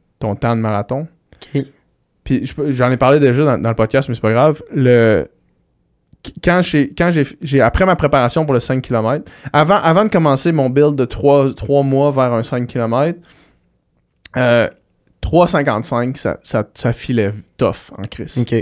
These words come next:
Speaker 1: C'était rough, vraiment, faire ça.
Speaker 2: Sur cinq kilos ?
Speaker 1: Euh, juste comme, comme tempo, là.
Speaker 2: Ok.
Speaker 1: Mettons, me, me faire, ok, là, tu fais un, pas sur
Speaker 2: Ouais.
Speaker 1: cinq kilos, là, mais genre, tu fais un dix kilos à trois cinquante-cinq,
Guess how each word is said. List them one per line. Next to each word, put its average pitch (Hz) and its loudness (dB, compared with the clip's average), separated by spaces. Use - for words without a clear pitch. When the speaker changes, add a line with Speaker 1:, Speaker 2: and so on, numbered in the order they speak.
Speaker 1:
C'était 131 0
rough, 131 0
vraiment, 120 0
faire 80 -8
ça. - -16
Speaker 2:
Sur 131 0
cinq 120 -4
kilos ? 127 -4
Speaker 1:
Euh, 127 2
juste 165 0
comme, 135 2
comme 127 0
tempo, 131 2
là. 113 2
Speaker 2:
Ok. 120 -2
Speaker 1:
Mettons, 147 2
me, 151 4
me 143 2
faire, 151 2
ok, 147 -2
là, 143 4
tu - -10
fais 143 4
un, 120 2
pas 165 4
sur 165 0
Speaker 2:
Ouais. 139 -4
Speaker 1:
cinq 147 2
kilos, 156 4
là, 185 4
mais 143 2
genre, 131 2
tu - -10
fais 156 2
un 139 2
dix 139 -2
kilos 151 2
à 143 4
trois 139 0
cinquante-cinq, 139 -2